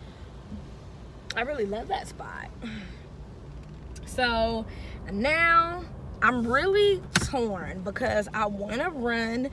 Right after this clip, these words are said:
inside my favorite spot, which is T J Maxx, Home Goods, but then I also need to go to Dollar Tree. So I think I'm gonna do both and just be late when I go back to work.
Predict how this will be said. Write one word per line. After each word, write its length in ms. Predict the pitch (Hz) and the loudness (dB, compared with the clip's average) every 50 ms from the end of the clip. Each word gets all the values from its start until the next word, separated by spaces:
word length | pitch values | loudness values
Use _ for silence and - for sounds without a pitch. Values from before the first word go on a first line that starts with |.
| - - - - - - - - | -6 -12 -14 -12 -12 -14 -10 -6
inside 600 | - 240 233 247 240 - - 220 208 214 208 208 | -2 -2 0 0 -2 -2 0 2 4 4 2 2
my 140 | 214 208 202 | 0 -2 -4
favorite 320 | 196 - 190 196 208 240 240 | -2 -4 -4 -4 -4 -4 -4
spot, 440 | - - 214 196 190 190 185 - | -4 -4 -2 -2 0 0 -2 -4
which 180 | - 190 185 - | -4 -8 -8 -8
is 100 | 208 190 | -10 -10
T 120 | - 208 | -8 -6
J 140 | 196 208 226 | -4 -2 -2
Maxx, 260 | 247 254 240 247 - | 0 0 -2 -4 -4
Home 280 | - 311 294 294 294 285 | -4 -4 -2 -2 -2 2
Goods, 280 | 240 240 233 233 233 226 | 4 6 6 6 6 4
but 160 | - 208 190 | 0 -4 -4
then 100 | 208 196 | -2 -2
I 200 | 196 196 - 196 | -2 -2 0 0
also 200 | 202 202 - 262 | -2 -2 -2 -2
need 160 | 240 220 220 214 | -2 -2 -4 -4
to 40 | 196 | -4
go 100 | 220 202 | -4 -4
to 80 | 190 | -2
Dollar 240 | 185 208 208 247 262 | 0 0 2 0 0
Tree. 400 | - - 359 339 339 349 359 330 - - - - - - | 0 -2 -2 -2 -2 -2 -4 -6 -6 -8 -10 -10 -8 -6
So 120 | - - | 0 2
I 80 | 202 202 | 2 2
think 180 | 208 - 214 240 | 2 0 -2 0
I'm 100 | 254 269 | 0 0
gonna 160 | 269 269 254 | 0 0 0
do 100 | 220 190 | 0 0
both 420 | 175 180 175 185 196 220 277 269 - - - - - - - - - | 0 0 0 0 0 -2 -2 -4 -6 -10 -10 -10 -10 -10 -10 -8 -6
and 120 | 196 190 | -4 -4
just 140 | 196 185 - | -4 -4 -4
be 100 | 196 190 | -4 -4
late 260 | 180 180 185 196 - - - - - - - - | -4 -4 -4 -4 -6 -6 -8 -10 -10 -8 -8 -6
when 120 | 202 185 185 | -4 -4 -4
I 60 | 185 | -4
go 80 | 185 | -4
back 140 | 175 165 - | -4 -6 -6
to 80 | - 180 | -6 -6
work. 380 | 175 175 196 233 285 - - | -4 -4 -4 -4 -4 -6 -8